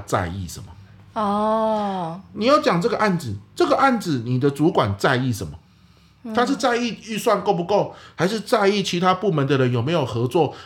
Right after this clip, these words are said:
Speaker 1: 还是在意你现在有没有时间做这件事？我们部门人力够吗？时间够吗？你的主管在意哪一个？
Speaker 2: 所以就是见人说人话，见鬼说鬼话。
Speaker 1: 当然了，
Speaker 2: 嗯。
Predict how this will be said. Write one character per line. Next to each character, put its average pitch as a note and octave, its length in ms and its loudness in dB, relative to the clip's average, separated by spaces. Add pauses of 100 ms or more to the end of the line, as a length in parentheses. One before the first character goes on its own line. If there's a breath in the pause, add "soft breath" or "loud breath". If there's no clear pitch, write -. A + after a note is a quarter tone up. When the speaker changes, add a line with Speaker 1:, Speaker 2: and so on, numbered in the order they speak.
Speaker 1:
还 D3+ 120 -4
是 A#3 140 -2
在 G#3 240 0
意 G#3+ 160 -4
你 C3+ 160 0
现 F3 320 2
在 F3+ 180 -2
有 B2+ 160 0
没 B2+ 140 0
有 F3 100 0
时 B2 300 -6
间 D3+ 240 0
做 D3+ 160 0
这 C#3+ 100 -4
件 C#3+ 220 -2
事？ C#3 140 -6
我 C#3+ 80 0
们 F3 200 -2
部 A#3 140 -4
门 E3+ 240 0
人 E3 220 2
力 G#3 160 -2
够 G3 220 4
吗？ F3 200 0
时 E3 240 -6
间 F#3+ 240 2
够 G3 160 2
吗？ E3+ 220 -2 (640 loud breath)
你 C3+ 140 -2
的 C3 100 0
主 C3 180 -2
管 G#2 220 -4
在 A2 180 -4
意 G#2+ 120 -2
哪 D#2 180 -6
一 E2 60 -12
个？ E2 100 -12
Speaker 2:
所 D4 160 0
以 C4+ 100 4
就 C4+ 140 0
是 C4+ 100 -2
见 C4 300 0
人 F#3 180 -2
说 A3 240 -2
人 F3+ 160 0
话， G#3 220 0
见 G3 260 -2
鬼 D3+ 300 -4
说 G3+ 220 -6
鬼 F#3+ 140 -6
话。 E3 60 -4
Speaker 1:
当 B2+ 160 2
然 G#2+ 160 -2
了， G#2 120 -4
Speaker 2:
嗯。 G#2 80 -8